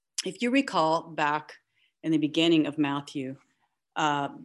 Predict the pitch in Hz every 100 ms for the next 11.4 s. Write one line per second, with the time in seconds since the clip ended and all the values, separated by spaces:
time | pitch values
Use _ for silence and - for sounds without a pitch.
0 | - _ _ _ _ - - - - 160
1 | 160 156 - 240 233 196 185 185 - 180
2 | 165 170 180 277 285 - 170 156 156 147
3 | 135 147 147 175 - - 143 151 151 156
4 | 147 147 - _ _ _ _ - 156 143
5 | 143 180 165 - 160 156 - 254 190 165
6 | - 170 156 147 151 156 151 147 - 151
7 | 156 - 156 147 143 143 - 180 180 165
8 | 160 160 175 175 160 143 131 139 _ _
9 | - - 151 156 147 147 - 185 190 202
10 | 190 190 - 160 147 139 127 110 - 151
11 | 151 143 135